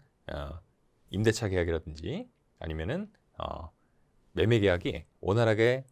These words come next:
이루어질 수 있도록 도움을 주는 역할을 합니다. 어, 그런 이제 중개인이 있고,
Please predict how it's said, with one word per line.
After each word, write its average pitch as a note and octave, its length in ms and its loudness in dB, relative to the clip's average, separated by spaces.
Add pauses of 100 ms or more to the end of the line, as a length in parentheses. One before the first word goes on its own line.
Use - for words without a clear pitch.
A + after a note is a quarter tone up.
이루어질 F#2+ 340 0
수 - 160 -8
있도록 F#2 560 -6
도움을 G#2+ 380 0
주는 G2 180 -6
역할을 E2 320 -8
합니다. F#2 320 -14 (1800)
어, B2 160 4
그런 G#3 220 8
이제 F3+ 140 6
중개인이 F3+ 680 4
있고, F3 440 -4